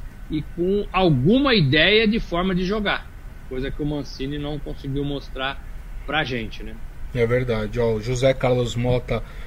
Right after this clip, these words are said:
Speaker 2: diz que o Carille, quando saiu do Corinthians da última vez, foi humilhado. É, o Ivan Jorge Cury, o Corinthians com esse elenco, nem o Guardiola daria jeito. É, o Isaías, pelo quanto o Corinthians deve,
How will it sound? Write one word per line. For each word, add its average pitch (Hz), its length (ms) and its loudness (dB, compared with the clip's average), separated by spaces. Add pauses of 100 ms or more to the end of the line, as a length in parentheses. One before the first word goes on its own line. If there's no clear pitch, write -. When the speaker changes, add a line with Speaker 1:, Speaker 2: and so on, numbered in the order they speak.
(460)
Speaker 2:
diz 113 220 -4
que - 80 4
o 131 60 6
Carille, 127 500 6
quando 127 260 4
saiu 120 320 4
do 120 100 -4
Corinthians 113 480 0
da 117 80 2
última 110 360 2
vez, 113 240 0
foi 117 160 0
humilhado. 143 1000 4 (420)
É, 110 540 4
o 127 100 0
Ivan 127 280 4
Jorge 127 300 6
Cury, 135 280 2
o 127 60 2
Corinthians 135 580 2
com 127 120 0
esse 127 220 2
elenco, 127 360 4
nem 131 200 4
o 139 60 4
Guardiola 120 640 6
daria 107 360 2
jeito. 156 840 4 (680)
É, 113 240 4
o 120 120 6
Isaías, 123 600 8
pelo 139 280 4
quanto 165 420 8
o 151 40 2
Corinthians 135 520 6
deve, 123 520 6